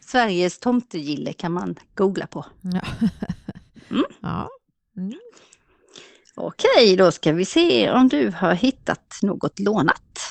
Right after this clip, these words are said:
Speaker 2: Jag har tagit fram lite annorlunda eller o-, ja,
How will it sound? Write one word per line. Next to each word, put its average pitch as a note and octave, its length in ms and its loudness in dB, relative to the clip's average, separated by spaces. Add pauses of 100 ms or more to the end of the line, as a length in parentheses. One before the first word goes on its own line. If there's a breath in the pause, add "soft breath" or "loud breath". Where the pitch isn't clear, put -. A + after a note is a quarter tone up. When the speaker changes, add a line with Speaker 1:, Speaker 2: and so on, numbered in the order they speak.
(440)
Speaker 2:
Jag B3+ 180 4
har B3 160 6
tagit C4 160 2
fram G#4 220 -4
lite C4 800 0 (720)
annorlunda E3 720 2
eller F3 240 2
o-, G2 560 -2
ja, - 160 -6